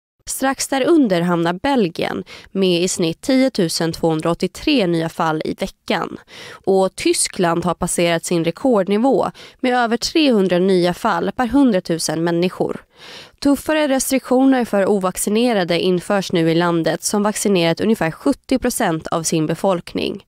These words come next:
Samtidigt inför grannlandet Österrike sin fjärde lockdown för både ovaccinerade och vaccinerade, som nu endast får lämna hemmet för nödvändiga sysslor, såsom att handla mat och att gå till jobbet.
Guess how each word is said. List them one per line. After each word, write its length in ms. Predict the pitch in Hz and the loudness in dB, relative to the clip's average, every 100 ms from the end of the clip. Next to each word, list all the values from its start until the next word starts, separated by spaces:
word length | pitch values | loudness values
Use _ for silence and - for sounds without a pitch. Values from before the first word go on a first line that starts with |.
| - | -10
Samtidigt 600 | - 294 269 269 269 208 | -4 0 0 2 0 0
inför 420 | 220 202 - 190 | -2 -2 -2 -2
grannlandet 680 | 185 247 233 226 254 214 190 - | 0 0 0 0 0 0 -2 -2
Österrike 680 | 262 - 302 294 - 170 170 | -4 -2 0 0 0 -2 -2
sin 260 | - 185 | -2 -2
fjärde 420 | 185 294 262 254 | -2 0 0 0
lockdown 560 | 233 175 - 180 165 170 | 0 0 -4 -2 0 -2
för 120 | - | -2
både 240 | 180 180 185 | 0 0 0
ovaccinerade 840 | 226 202 - - 254 190 165 170 | -2 -2 -4 -2 0 0 0 0
och 220 | 165 - | -2 -4
vaccinerade, 800 | 165 - 190 226 180 160 - 175 - - - | -8 -4 -2 0 0 -2 -4 -6 -8 -20 -8
som 220 | - 262 | -2 2
nu 120 | 214 | 2
endast 440 | 214 233 226 240 - | 0 -2 0 -2 -2
får 100 | 185 | -2
lämna 280 | 175 175 | 0 0
hemmet 460 | 170 220 196 170 - | 0 0 0 -2 -4
för 120 | 175 | -4
nödvändiga 640 | 175 214 208 226 214 185 175 | 0 0 0 -2 -2 -2 -2
sysslor, 440 | - 170 - 160 | -4 -4 -2 -2
såsom 300 | - 156 - | -2 -6 -4
att 100 | 156 | -4
handla 260 | 175 165 175 | -4 -2 0
mat 320 | 196 160 - | 0 -2 -4
och 120 | - | -6
att 80 | 175 | -6
gå 120 | 165 | -6
till 200 | - 165 | -8 -2
jobbet. 600 | 202 175 - - - - | -2 -2 -6 -8 -12 -20